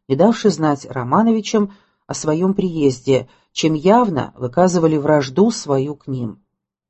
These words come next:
Из Пинска Михаил отправился в Киев и жил под этим городом на острове, а сын его Ростислав поехал княжить в Чернигов.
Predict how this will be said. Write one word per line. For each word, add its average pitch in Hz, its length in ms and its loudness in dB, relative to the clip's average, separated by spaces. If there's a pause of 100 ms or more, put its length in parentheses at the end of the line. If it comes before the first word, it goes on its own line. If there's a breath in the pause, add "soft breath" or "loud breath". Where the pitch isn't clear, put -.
(400)
Из 269 220 -2
Пинска 175 720 0 (360)
Михаил 156 460 0
отправился 196 720 2
в - 120 -6
Киев 131 440 -8 (360)
и 185 120 4
жил 262 360 4 (120)
под 139 180 0
этим 135 340 -6
городом 233 560 4
на 202 240 2
острове, 127 680 -2 (440)
а 117 80 -10
сын 220 300 4
его 220 200 4
Ростислав 202 720 2 (380 soft breath)
поехал 247 420 2
княжить 170 580 -4
в - 60 -20
Чернигов. 151 760 -2